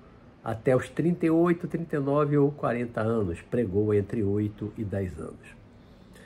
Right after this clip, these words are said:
E durante toda a sua pregação, certamente ele foi acompanhado, ele foi investigado pelos romanos. Os romanos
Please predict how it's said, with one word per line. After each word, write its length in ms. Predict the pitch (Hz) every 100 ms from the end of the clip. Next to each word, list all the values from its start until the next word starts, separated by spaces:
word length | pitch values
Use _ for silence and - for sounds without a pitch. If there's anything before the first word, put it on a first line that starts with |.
| - - - -
E 60 |
durante 420 | 339 233 170 -
toda 260 | - 160 143
a 20 |
sua 180 | 104 110
pregação, 800 | - 101 92 90 - 156 170 117 - - - - -
certamente 760 | - 254 240 226 190 202 208 -
ele 160 | 202 185
foi 360 | - 185 180
acompanhado, 1120 | 170 143 151 165 175 147 156 156 151 131 139
ele 140 | 131 120
foi 280 | - 127 127
investigado 1200 | 104 107 - 120 110 117 117 123 104 120 123 127 - - - - -
pelos 340 | 131 120 110
romanos. 800 | 82 104 104 127 151 170 185 - - - 117
Os 100 | 98
romanos 760 | 117 110 120 117 110 101 -